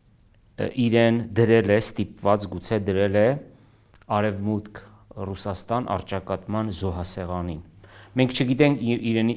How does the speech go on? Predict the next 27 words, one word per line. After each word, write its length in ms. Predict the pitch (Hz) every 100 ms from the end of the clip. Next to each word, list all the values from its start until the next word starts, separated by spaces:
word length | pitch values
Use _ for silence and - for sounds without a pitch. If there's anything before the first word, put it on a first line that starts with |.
| 117
ինքը 220 | 120 117 117
ինչ 100 | 120
է 120 | 104 90
դրանից 440 | 87 87 90 -
շահելու։ 540 | 87 82 82 80 95 156 180 - - - -
Մենք 180 | 113 -
տեսնում 340 | 127 127 139
ենք, 120 | 120 104
որ 140 | 104
արդեն 300 | 101 - 113
Արևմուտքը, 600 | 101 101 98 110 104 - 95
ը, 380 | 92 - 104 98 95
կներեք, 480 | - 98 101 110 107 92
բայց, 220 | 95 98 -
ա, 160 | 107 104 95 -
սակարկում 720 | - 127 117 117 113 - 120
է 60 | 98
Ռուսաստանի 640 | 87 - 90 - 104 101 98
հետ, 200 | 151 131
Ուկրաինայի 800 | 95 117 117 120 127 120 117 110 98
ողբերգության 840 | 107 - 113 95 95 98 110 98
հաշվին, 360 | 98 - 160 180 - -
իմ 220 | 131 139
ասածը 340 | 143 170 165 156
սա 220 | - 175
էր, 220 | - 90 - - -
որ 240 | 131 135